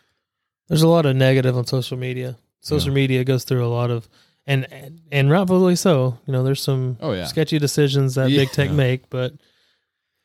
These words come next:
Speaker 3: Even the
Speaker 1: aside, aside from that,
Speaker 2: But the
Speaker 3: Right.
Speaker 1: there's so many good
Speaker 2: Yeah.
Speaker 1: opportunities for us to do good things on social
Speaker 2: I
Speaker 1: media.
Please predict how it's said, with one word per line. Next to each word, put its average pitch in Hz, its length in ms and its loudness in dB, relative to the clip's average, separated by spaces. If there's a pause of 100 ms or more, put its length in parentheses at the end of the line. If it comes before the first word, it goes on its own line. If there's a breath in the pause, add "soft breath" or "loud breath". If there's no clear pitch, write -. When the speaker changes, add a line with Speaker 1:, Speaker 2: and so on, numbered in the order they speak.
(160)
Speaker 3:
Even 165 280 -4
the 147 120 0
Speaker 1:
aside, 165 320 0
aside 165 380 0
from 175 220 2
that, 127 320 -2
Speaker 2:
But 113 160 -8
the 98 60 -10
Speaker 3:
Right. 80 140 -16 (200)
Speaker 1:
there's 147 240 0
so 170 380 2
many 165 280 2
good 143 220 0
Speaker 2:
Yeah. 135 60 0
Speaker 1:
opportunities 135 640 -2
for 135 160 -6
us 131 300 -4 (760 soft breath)
to 147 120 -2
do 143 440 2
good 139 400 0
things 131 340 -2
on 117 100 -8
social 123 300 -4
Speaker 2:
I 120 40 -4
Speaker 1:
media. 123 120 -2